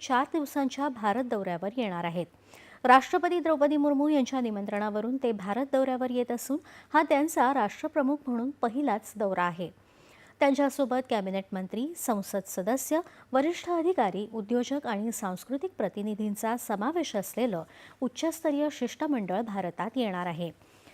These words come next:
या दौऱ्यादरम्यान मंगोलियाचे राष्ट्राध्यक्ष राष्ट्रपती द्रौपदी मुर्मू यांची भेट घेतील. खुरेलसुख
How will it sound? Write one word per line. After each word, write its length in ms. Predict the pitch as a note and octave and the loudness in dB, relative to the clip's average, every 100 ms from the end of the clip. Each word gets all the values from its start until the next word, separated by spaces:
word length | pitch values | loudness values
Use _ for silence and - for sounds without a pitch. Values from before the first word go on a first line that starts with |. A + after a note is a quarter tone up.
| - - | -20 0
या 120 | D4 D#4+ | 4 6
दौऱ्यादरम्यान 680 | D4+ C#4+ F4+ F#4+ E4 E4+ | 6 6 4 4 2 0
मंगोलियाचे 680 | E4 C4 B3 B3+ C4 B3 C#4 | 0 2 2 2 0 0 0
राष्ट्राध्यक्ष 640 | B3 G#3 A3 G#3 G#3+ - B3 D#4+ - - | 0 -2 -6 -6 -8 -6 -6 -6 -14 -2
राष्ट्रपती 500 | A#3+ A3+ - C#4 C4 | 4 4 2 -4 -2
द्रौपदी 420 | A#3+ A3 G#3+ G#3 G3 | -2 -2 -2 -2 0
मुर्मू 380 | A3+ D4 G#3 | 0 0 0
यांची 340 | B3+ G#3 - A#3+ | 0 -2 -4 -6
भेट 300 | A3 F#3+ F3+ | -4 -4 -2
घेतील. 360 | F#3+ F3+ E3+ - - - - - | -4 -4 -8 -10 -20 -20 -20 -2
खुरेलसुख 520 | D4 D#4 E4 - | 2 4 4 0